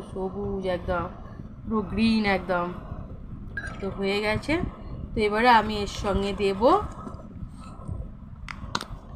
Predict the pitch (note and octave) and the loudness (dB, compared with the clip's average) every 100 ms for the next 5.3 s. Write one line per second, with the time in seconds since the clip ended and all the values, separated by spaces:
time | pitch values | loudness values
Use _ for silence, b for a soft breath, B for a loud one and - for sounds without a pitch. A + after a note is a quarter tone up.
0 | - - - - A3+ B3 B3 A#3 A3 A3 | -14 -14 -14 0 4 4 4 2 4 2
1 | G#3 G3+ G3+ G3 G3 F#3+ F3+ F3+ F3+ - | 4 2 4 4 4 2 0 0 -2 -8
2 | - - - - - - - - - - | -14 -14 -16 -14 -16 -16 -16 -12 -10 -10
3 | - - - - - C6+ - - - - | -12 -14 -16 0 6 6 6 0 -4 -4
4 | A3+ A3 A#3+ A3 G#3 - A3 A3 A3+ C#4+ | -4 -4 -4 -4 -4 0 0 4 6 6
5 | A#3 A3 | 6 2